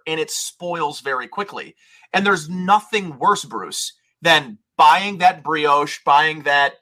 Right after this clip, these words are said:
you know, uh, again, the bagels, eating one of them, and then going in the next day and seeing that mold spore. And what this quarterback trade market has been like, especially more recently,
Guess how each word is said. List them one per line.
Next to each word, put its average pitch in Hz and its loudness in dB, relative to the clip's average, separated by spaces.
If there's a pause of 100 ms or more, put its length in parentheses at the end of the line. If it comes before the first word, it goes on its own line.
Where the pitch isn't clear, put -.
(340)
you 143 -4
know, 120 0 (100)
uh, 110 0 (160)
again, 147 -2
the 147 -6
bagels, 139 -2 (420)
eating 208 -4
one 240 2
of 160 -2
them, 120 -2 (100)
and 185 -2
then 180 0
going 226 2
in 220 -4
the 208 -6
next 185 0
day 170 -6
and 147 -12
seeing 156 -8
that 135 -2
mold 113 -8
spore. - -16 (680)
And 196 4 (580)
what 226 2
this 214 2
quarterback 208 0
trade 208 -4
market 156 -2
has 131 -4
been 208 2
like, 67 -10 (880)
especially 269 -2
more 202 2
recently, 175 -10